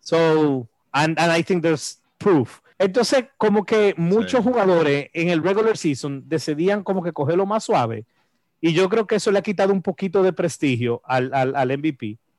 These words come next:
Speaker 1: de la temporada regular. Que simultáneamente ellos hacen eso, muchos jugadores como que, "Mierda, yo, parece que yo no puedo hacer otra cosa, entonces déjame fajarme el regular season". Y comienzan a poner números,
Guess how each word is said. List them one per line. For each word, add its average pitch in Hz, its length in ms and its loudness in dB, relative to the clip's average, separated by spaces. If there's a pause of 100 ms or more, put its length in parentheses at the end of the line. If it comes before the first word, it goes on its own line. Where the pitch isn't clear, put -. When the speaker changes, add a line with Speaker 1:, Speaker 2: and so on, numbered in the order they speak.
(240)
Speaker 1:
de 131 60 -4
la 127 100 0
temporada 131 380 -2
regular. 135 400 -2 (720)
Que 202 120 0
simultáneamente 240 840 2
ellos 240 160 2
hacen 247 200 0
eso, 175 440 -2
muchos 202 340 0
jugadores 190 480 2
como 156 260 -2
que, 165 300 0
"Mierda, 156 300 -2
yo, 123 160 -6
parece 151 280 -2
que 160 120 -4
yo 156 80 0
no 156 100 -4
puedo 156 160 2
hacer 151 140 -4
otra 139 160 -6
cosa, 226 300 0
entonces 160 260 -2
déjame 151 240 0
fajarme 160 340 -2
el 151 100 -2
regular 151 320 -4
season". 208 360 -8 (360)
Y 160 120 -2
comienzan 226 460 2
a 262 80 0
poner 226 280 2
números, 147 520 2